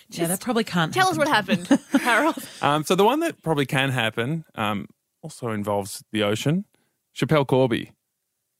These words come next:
Speaker 2: Oh, okay. That's interesting.
Speaker 3: I would love to do the full sit down. She, she still hasn't done that big tell-all interview.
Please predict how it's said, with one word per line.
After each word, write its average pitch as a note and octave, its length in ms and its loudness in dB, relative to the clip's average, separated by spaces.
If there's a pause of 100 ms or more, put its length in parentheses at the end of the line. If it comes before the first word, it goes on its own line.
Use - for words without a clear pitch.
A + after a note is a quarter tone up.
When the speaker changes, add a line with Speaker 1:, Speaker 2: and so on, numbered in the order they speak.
(360)
Speaker 2:
Oh, D5 240 2
okay. F#3 300 -2
That's B4+ 180 -6
interesting. G3+ 320 -2
Speaker 3:
I E3 40 4
would D3+ 100 2
love C#3+ 200 2
to C#3+ 100 -8
do B2 100 0
the G#2 100 -2
full G#2+ 240 -4
sit A2+ 160 -4
down. G#2+ 140 -2
She, D#3 180 -6
she - 120 -8
still B3+ 240 0
hasn't B3 260 2
done D#3 240 4
that A2+ 240 0
big B2+ 300 -2 (160)
tell-all C3 340 4
interview. F#3 440 2